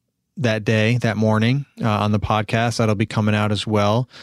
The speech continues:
Um, and then, and then after that, we, we went to, like I said, we went to, to a different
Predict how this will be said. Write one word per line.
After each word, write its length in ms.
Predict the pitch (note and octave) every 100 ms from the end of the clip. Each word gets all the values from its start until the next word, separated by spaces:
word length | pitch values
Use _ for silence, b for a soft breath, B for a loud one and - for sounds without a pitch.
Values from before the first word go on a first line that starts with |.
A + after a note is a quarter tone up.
| B B
Um, 240 | - G#2 A2+
and 100 | A#2+
then, 140 | B2+
and 120 | B2
then 80 | B2
after 260 | A#2+ - A2+
that, 200 | A2+ A2+
we, 260 | G#2+ G#2+
we 200 | A#2 A2
went 300 | G#2 G#2 G2
to, 180 | - A2
like 140 | G2+
I 60 | F#2+
said, 160 | - G2
we 60 |
went 180 | G2 G2
to, 160 | G#2 G2
to 180 | -
a 40 | G2+
different 420 | B2 A#2+ C3